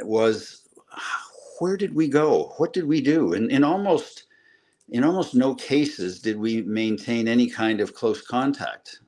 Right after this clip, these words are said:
with, with, with the others. There were a couple that were friends then that remained friends, but otherwise, any kind of, um, uh, any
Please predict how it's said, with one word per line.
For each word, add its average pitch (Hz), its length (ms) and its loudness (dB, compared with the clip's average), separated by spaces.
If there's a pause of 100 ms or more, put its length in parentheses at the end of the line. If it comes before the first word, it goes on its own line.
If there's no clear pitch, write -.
(120)
with, 95 480 -8
with, - 480 -10 (180)
with - 180 -14
the 113 120 0
others. - 420 -2 (340)
There 104 120 0
were 107 80 4
a - 60 -8
couple 156 360 0
that 110 280 0
were 95 400 -4
friends 107 460 -2
then 107 280 2
that 123 100 0
remained 98 400 -2
friends, 92 320 -6
but 117 160 -2
otherwise, 127 720 0 (520)
any 147 260 2
kind 123 360 2
of, 104 300 0 (400)
um, 98 600 -4
uh, 104 260 -8
any 143 260 0